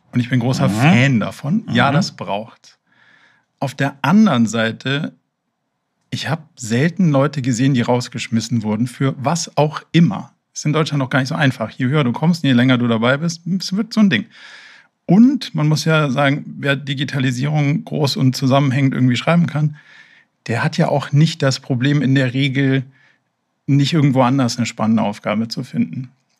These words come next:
Speaker 1: So, und plötzlich habe ich eine Haltung, die so, "Ey, warte mal, ich muss das hier nicht machen."
Speaker 2: Mhm.
Speaker 1: Also kann ich mir meine psychologische Sicherheit ja auch ein Stück weit erarbeiten oder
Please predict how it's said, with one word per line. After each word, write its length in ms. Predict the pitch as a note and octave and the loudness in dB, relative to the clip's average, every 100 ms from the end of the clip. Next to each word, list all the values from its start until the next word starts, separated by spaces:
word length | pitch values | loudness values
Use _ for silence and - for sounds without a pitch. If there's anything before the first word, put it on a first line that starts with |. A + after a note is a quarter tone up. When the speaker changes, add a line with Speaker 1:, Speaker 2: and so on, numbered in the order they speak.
| - | -8
Speaker 1:
So, 160 | B2 B2 | 0 2
und 140 | A2 | 2
plötzlich 540 | - D3 E3 G3 F3 | 2 0 0 -2 0
habe 120 | D#3 D3 | 0 0
ich 80 | |
eine 160 | C#3+ A#2 | 0 2
Haltung, 380 | B2 C3+ E3 D3+ | 0 0 0 0
die 140 | D#3 | 0
so, 240 | C#3 C#3+ C#3 | -2 -2 -4
"Ey, 140 | C#3 | -4
warte 140 | C#3 D#3+ | 0 0
mal, 120 | A2 | 0
ich 120 | - | 2
muss 240 | D#3+ G#3 | 2 2
das 200 | - B2 | -4 -10
hier 180 | - B2 | -6 -2
nicht 240 | G#2+ G#2+ A2 | -2 -2 -2
machen." 440 | A2 - G#3+ - D3+ | -4 0 0 0 -6
Speaker 2:
Mhm. 320 | A2+ F#2+ C#3+ - _ _ _ _ _ _ _ _ _ | -8 -8 -12 -16 _ _ _ _ _ _ _ _ _
Speaker 1:
Also 200 | D3 B2+ | -4 -2
kann 200 | A2+ C#3 | 0 0
ich 100 | C#3+ | 2
mir 120 | C#3+ C#3 | 2 2
meine 280 | C3 B2+ | 4 2
psychologische 640 | A#2 - A#2 B2+ C3+ B2 B2 | 0 -4 -2 -2 -2 -4 -4
Sicherheit 460 | A#2+ C#3 B2 C3+ A#2+ | -2 0 0 0 0
ja 160 | A2+ | -2
auch 180 | A#2 B2 | -2 -2
ein 80 | B2 | -6
Stück 460 | - - A#2+ A#2+ C3 | -8 -6 -8 -6 -2
weit 420 | B2+ C3 B2+ - _ _ _ _ _ _ _ | 0 0 -4 -18 _ _ _ _ _ _ _
erarbeiten 920 | B2 C#3 B2+ D3+ G#2 G2+ - A#2 A#2 _ _ - | 0 2 0 -2 -4 -8 -6 -6 -8 _ _ -6
oder 500 | B2+ B2 A#2+ B2 | -2 0 0 -2